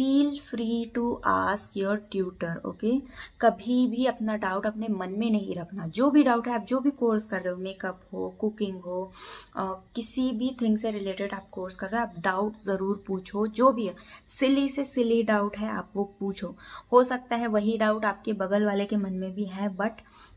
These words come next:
वो भी आपकी तरह शाय होके नहीं पूछ रहा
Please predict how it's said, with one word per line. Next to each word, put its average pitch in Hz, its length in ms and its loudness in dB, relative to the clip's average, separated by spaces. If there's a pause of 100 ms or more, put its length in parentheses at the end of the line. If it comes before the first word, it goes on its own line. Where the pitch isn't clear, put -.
वो 214 120 6
भी 226 120 4
आपकी 214 340 0
तरह 202 280 -2
शाय 196 440 0
होके 190 320 -6
नहीं 180 280 -6
पूछ - 380 -16
रहा - 100 -20